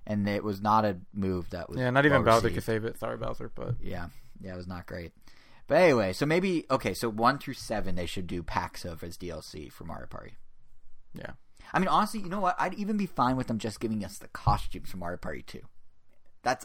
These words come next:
Speaker 1: all I, like, that's all they do for Mario Odyssey, and it seems to work. I mean, they keep pumping out costumes.
Speaker 2: Or it's that they don't even put those as Smash Brothers alternates. It seems like such a given that
Speaker 1: The Mario Party costumes or the Odyssey costumes?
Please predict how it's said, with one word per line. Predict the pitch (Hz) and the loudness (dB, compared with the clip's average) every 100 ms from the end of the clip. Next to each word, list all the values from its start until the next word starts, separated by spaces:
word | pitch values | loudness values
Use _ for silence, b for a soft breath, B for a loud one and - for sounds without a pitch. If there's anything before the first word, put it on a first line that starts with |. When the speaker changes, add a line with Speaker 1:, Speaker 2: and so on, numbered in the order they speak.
| - | 6
Speaker 1:
all | 143 | 8
I, | - | 8
like, | 139 123 - b b b | 4 0 -2 b b b
that's | 196 226 | 2 4
all | |
they | 226 | 2
do | 190 196 | 2 2
for | 165 | 6
Mario | 160 127 | 8 10
Odyssey, | 131 185 - 113 | 6 4 0 0
and | 123 | -2
it | |
seems | - 104 92 | -2 -4 -4
to | - | -8
work. | 82 113 139 | -8 -6 -2
I | |
mean, | 131 | -2
they | 135 | 0
keep | - - | 2 2
pumping | 131 - | 4 4
out | 110 95 | 4 0
costumes. | 104 107 - 76 104 | -2 -4 -6 -8 -6
Speaker 2:
Or | 139 | -2
it's | 165 | 0
that | 135 131 | 2 2
they | 120 | 2
don't | 127 | 0
even | 123 110 | -2 -6
put | - 113 - | -6 -8 -2
those | 113 113 | -2 -2
as | 110 104 - | -2 -6 -8
Smash | 117 113 - | -8 -8 -8
Brothers | 113 110 | -10 -8
alternates. | 107 107 107 101 104 | -10 -10 -10 -10 -12
It | 113 | -14
seems | 117 110 | -12 -12
like | 107 | -10
such | 110 - | -10 -10
a | |
given | 107 110 110 110 | -8 -8 -6 -8
that | 107 | -4
Speaker 1:
The | 107 | 4
Mario | 104 127 | 4 6
Party | 160 165 | 2 2
costumes | 170 - 185 | 0 0 -4
or | 120 | 0
the | |
Odyssey | 95 98 - | 0 0 -4
costumes? | - - - 131 | -12 -12 -14 -16